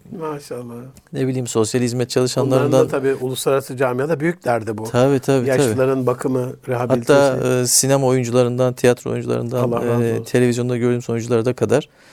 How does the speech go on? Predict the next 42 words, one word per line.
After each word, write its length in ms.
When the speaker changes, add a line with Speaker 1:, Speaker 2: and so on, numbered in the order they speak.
Speaker 2:
Sağ 240
olsunlar 320
her 280
biri 160
kendi 320
bakış 220
açısından 360
zenginlik 460
sundular. 380
Yani 260
sinema, 520
e, 220
mesela 320
bu 140
dayatma, 580
dayatmalar 640
Speaker 1:
Hangi 240
Speaker 2:
topluma 220
hangi 340
mecradan 280
Speaker 1:
araçlar, 320
Speaker 2:
nasıl 180
Speaker 1:
hangi 80
Speaker 2:
geliyor? 220
Speaker 1:
mecrada 340
nasıl 260
oluyor, 240
değil 120
mi? 100
Speaker 2:
Eğitimciler 540
Speaker 1:
Eyvallah. 160
Speaker 2:
kendi 200
cephesinden 460
Speaker 1:
Eyvallah. 120
Speaker 2:
baktı. 300
Gençler 340
Speaker 1:
Allah 60
razı 100
Speaker 2:
kendi 160
Speaker 1:
olsun. 60
Speaker 2:
cephesinden 540
baktı. 400